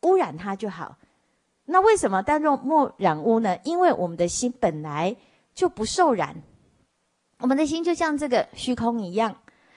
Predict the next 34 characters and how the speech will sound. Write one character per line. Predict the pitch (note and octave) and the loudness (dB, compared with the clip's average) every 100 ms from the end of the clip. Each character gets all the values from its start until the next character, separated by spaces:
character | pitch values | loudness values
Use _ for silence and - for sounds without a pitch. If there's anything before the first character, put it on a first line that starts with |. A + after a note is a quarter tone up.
| - _ - | -20 _ -2
那 | D4 C4 - | 0 0 -4
虚 | - D#4+ | -4 0
空 | E4+ F#4 | 0 0
里 | G#3+ | -2
面 | A3 B3 | -4 -2
有 | A#3 | -2
很 | A3+ G#3+ | -2 -4
多 | A3 | 0
的 | B3+ | 2
灰 | A#3+ A#3+ | 2 0
尘， | A#3 C#3 C3+ - _ _ _ - | 0 -6 -8 -16 _ _ _ -10
可 | G#3 G#3+ | -4 -4
是 | D#4+ D#4+ | -2 -4
那 | C#4+ E4 | -2 -4
个 | |
灰 | C#4+ E4 E4+ | -2 -2 -2
尘， | - D3 D#3 - _ _ _ _ _ _ _ | -4 -8 -10 -16 _ _ _ _ _ _ _
它 | D4 D#4+ | -8 -6
是 | - C4 | -6 -8
存 | - G3 A#3+ | -4 -4 0
在 | E4 | 0
于 | B3 G3+ | 0 -4
虚 | - A3 | -6 -6
空， | G#3+ G#3 A3+ - _ _ _ _ | -2 -2 -4 -12 _ _ _ _
并 | F4+ D4 | -2 -2
不 | D#4+ | -4
能 | C4 F#3 | -2 -4
取 | A3+ - D3+ | -4 -6 -4
代 | A3+ G#3 | -2 -2
虚 | - E3 | -2 -10
空， | D#3+ D#3 F3+ - _ _ _ _ _ _ | -10 -10 -12 -20 _ _ _ _ _ _
是 | - | -6
不 | A#3 | -6
是？ | A3 F#3 | -4 -4